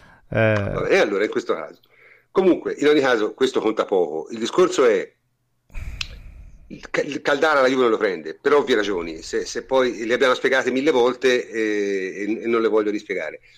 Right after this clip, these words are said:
Speaker 2: Semmai il problema è anche un altro. Il problema è anche un altro. È, dobbiamo prendere un altro centrale difensivo o no?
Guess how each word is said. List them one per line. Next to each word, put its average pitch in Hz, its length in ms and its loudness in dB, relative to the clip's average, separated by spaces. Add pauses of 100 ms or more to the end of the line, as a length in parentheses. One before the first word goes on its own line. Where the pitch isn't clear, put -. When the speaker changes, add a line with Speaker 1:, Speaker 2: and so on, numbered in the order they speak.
Speaker 2:
Semmai - 280 0
il 208 40 0
problema 170 280 2
è 143 40 2
anche - 160 -4
un 110 60 -2
altro. 104 440 0 (540)
Il - 60 -20
problema 120 240 -2
è - 20 -2
anche - 140 -14
un 95 60 -4
altro. 87 340 -10 (580)
È, 120 300 2 (760)
dobbiamo 156 440 2
prendere 165 360 4
un 139 60 6
altro 135 160 0
centrale 120 360 0
difensivo 110 420 -2
o 120 40 4
no? 87 240 -8